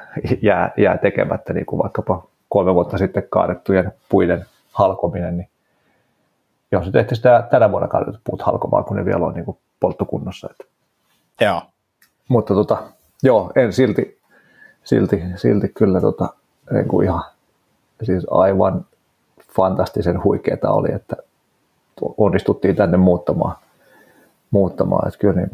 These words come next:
Speaker 1: päivittäin on kyllä ihan valtavan kiitollinen siitä, että saadaan täällä elää meidän pienen perheen kanssa.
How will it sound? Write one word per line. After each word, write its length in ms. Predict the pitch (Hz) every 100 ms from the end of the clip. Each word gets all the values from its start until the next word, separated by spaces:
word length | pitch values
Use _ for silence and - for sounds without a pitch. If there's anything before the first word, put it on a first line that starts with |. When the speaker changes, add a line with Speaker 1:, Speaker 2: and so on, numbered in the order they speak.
| -
Speaker 1:
päivittäin 560 | 101 95 - - 87
on 120 | 87 98
kyllä 180 | - - - - - 196 196
ihan 220 | 104 92
valtavan 360 | 101 - 92 -
kiitollinen 440 | - - - - -
siitä, 240 | - -
että 120 | 98
saadaan 260 | - 92 -
täällä 340 | - 90 - -
elää 280 | 117 92 85
meidän 220 | 95 87
pienen 300 | - 87 87
perheen 360 | - 90 90 -
kanssa. 360 | 95 - -